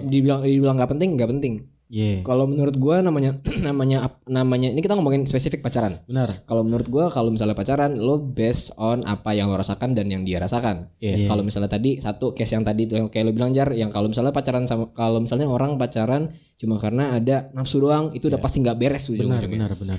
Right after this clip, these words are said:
Speaker 1: Terus kedua, kalau misalnya di, kayak tadi yang lo bilang, Matt, <clears throat> kalau misalnya udah pacaran terus tiba-tiba nyoba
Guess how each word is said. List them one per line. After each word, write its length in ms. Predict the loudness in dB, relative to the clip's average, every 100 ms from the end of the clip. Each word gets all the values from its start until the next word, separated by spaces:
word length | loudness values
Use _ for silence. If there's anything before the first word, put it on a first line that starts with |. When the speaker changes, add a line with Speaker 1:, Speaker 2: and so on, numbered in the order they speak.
| -6
Speaker 1:
Terus 200 | -6 -4
kedua, 400 | -2 0 2 0
kalau 220 | 0 0
misalnya 420 | 2 2 2 2 0
di, 160 | -2
kayak 240 | -4 -2 0
tadi 120 | 2
yang 120 | 2
lo 80 | 2
bilang, 160 | 2
Matt, 260 | 0 -2 -4 -4
<clears throat> 160 | -4 -2
kalau 140 | -2
misalnya 300 | -2 0 2
udah 180 | 2 0
pacaran 440 | -2 -2 0 -2
terus 100 | -2
tiba-tiba 480 | -4 0 0 0 0
nyoba 480 | 2 2 2 0 -4